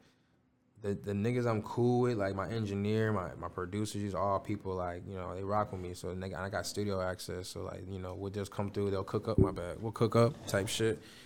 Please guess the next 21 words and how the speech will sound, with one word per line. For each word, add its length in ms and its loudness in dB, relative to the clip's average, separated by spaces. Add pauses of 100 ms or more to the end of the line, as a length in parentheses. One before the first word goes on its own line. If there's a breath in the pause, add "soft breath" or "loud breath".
(140 soft breath)
And 180 0
then, 160 2
like, 280 2 (760)
boom, 480 4
while 240 6
they 200 2
making 380 2
a 60 2
melody, 380 6
I'm 120 4
in 60 2
the 60 -2
cut 260 2
already 200 4
with 120 2
a 120 0
hook. 220 6
Like, 220 0
"Hey, 160 0
can 160 -2
I, 80 0